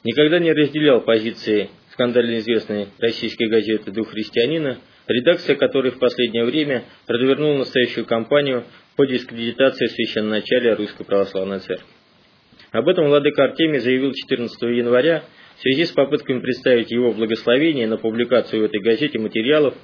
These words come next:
рассказывающих о положении в Сербском крае Косово,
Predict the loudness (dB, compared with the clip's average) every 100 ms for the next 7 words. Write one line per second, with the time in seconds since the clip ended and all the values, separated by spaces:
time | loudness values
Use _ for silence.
0 | -20 -20 _ 0 2 0 0 -2 -4 -8
1 | -4 0 0 0 -2 -2 -2 -4 -6 -12
2 | -4 0 2 2 -2 -2 -4